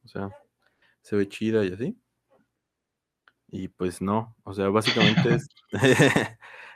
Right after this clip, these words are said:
Speaker 1: se parece un poco la premisa porque igual van por dinero a un área zombie.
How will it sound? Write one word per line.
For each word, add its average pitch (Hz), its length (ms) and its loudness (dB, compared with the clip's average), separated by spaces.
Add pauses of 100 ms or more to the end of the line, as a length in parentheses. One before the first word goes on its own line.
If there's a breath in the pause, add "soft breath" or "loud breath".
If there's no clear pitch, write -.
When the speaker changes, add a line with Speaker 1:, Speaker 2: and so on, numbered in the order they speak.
(140)
Speaker 1:
se - 200 0
parece 110 400 4
un 147 140 -2
poco - 440 0
la 139 240 2
premisa 104 560 -4
porque - 320 -8
igual 98 240 2
van 113 240 0
por 120 200 4
dinero 95 560 -4 (520)
a 85 560 -4
un 90 160 -4
área 95 460 -2
zombie. 92 500 -4